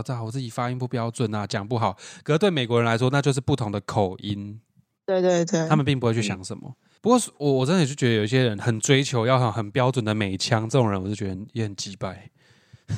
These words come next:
Speaker 2: 我觉得不是欸，我觉得就是可能从小教育吧。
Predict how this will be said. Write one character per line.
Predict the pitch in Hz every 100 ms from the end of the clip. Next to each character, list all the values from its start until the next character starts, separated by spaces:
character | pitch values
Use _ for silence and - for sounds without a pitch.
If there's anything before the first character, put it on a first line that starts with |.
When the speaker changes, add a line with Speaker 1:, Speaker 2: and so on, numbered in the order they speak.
| - _ - -
Speaker 2:
我 |
觉 | 311 269
得 | 294
不 | -
是 | -
欸， | 254
我 | 196 254
觉 |
得 | 294
就 | 285
是 |
可 | 285 233
能 | 175
从 | 196 180
小 | 196 160
教 | 156 165 143
育 | 160
吧。 | - - 208